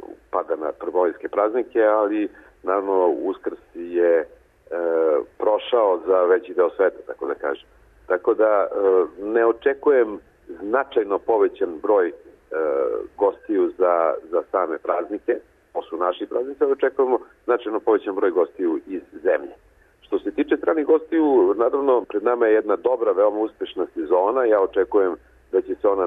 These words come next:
nastaviti i sa tog stanovišta imamo svaki razlog da budemo zadovoljni. E, između ostalog, zato pokušavamo da uredimo sve, e,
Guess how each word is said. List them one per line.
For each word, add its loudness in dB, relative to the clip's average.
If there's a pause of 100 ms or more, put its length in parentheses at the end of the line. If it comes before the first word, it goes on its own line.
nastaviti 0
i -10
sa 0
tog 0
stanovišta 0
imamo 2
svaki -4
razlog 0
da 0
budemo 2
zadovoljni. 0
E, -20 (720)
između -2
ostalog, 2
zato -2
pokušavamo -2
da 0
uredimo 0 (100)
sve, 4
e, -2